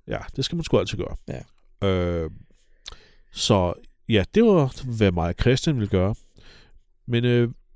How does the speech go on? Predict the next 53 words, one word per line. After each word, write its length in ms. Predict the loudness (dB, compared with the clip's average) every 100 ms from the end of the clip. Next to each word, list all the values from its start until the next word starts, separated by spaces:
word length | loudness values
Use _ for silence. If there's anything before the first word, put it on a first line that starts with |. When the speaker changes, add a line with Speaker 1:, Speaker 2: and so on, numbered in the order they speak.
| -20 -20 _ _ _ _ _ _ _ 0
Speaker 1:
nu 60 |
er 40 | 2
det 80 | 4
jo 40 |
Shane 320 | 4 2 6
og 40 | 6
Rick. 240 | 6 0 -20 _ -4
Speaker 2:
Ja. 160 | -4 -6 -16 -20 _
Speaker 1:
Og 120 | -2
der 60 | 2
er 80 | 4
det 60 |
jo 180 | 4 4
Rick, 180 | 2 2
der 220 | 2 2
vil, 220 | 4 4 4 2
øh, 480 | 2 4 4 2 -2 -12 -20 _ _ _ -20 _ _ -14
ja, 200 | -6 -4
netop, 320 | 0 0 2
øh, 400 | 2 4 4 2
have 140 | 2 -2
ham 120 | -2
til, 140 | -6 -6 -6
øh, 120 | -14 -14 -14 -8
tænke 240 | -2 -2 -2
sig 100 | -4
om, 80 | -2
hvad 140 | -2
de 40 | -2
skal 100 | -2
gøre, 220 | 0 0 0
og 240 | 0 0
Shane 260 | 0 -2 0
vil, 240 | 0 0
vil 80 | 0
plukke 260 | 0 0
ham. 120 | -2 -6 -14 -12 -12 -14 -18 -20 -20 -20 _
Speaker 2:
Og 120 | -10
så 120 | -6
starter 340 | -4 -4 -6 -4
der 180 | -2 -2
en 140 | -2
brutal 380 | -4 -2 2 4
Speaker 1:
Så 0 | 4
starter 360 | 4 2 0 0
det 100 | 0
her. 260 | 0 -2 -2
Speaker 2:
brutal 320 | -4 -2 -2
Speaker 1:
Altså, 140 | 0 0
Speaker 2:
kamp. 40 |
Speaker 1:
skænderiet 460 | 2 4 6 4 2
tager 100 | 0
til... 340 | 2 2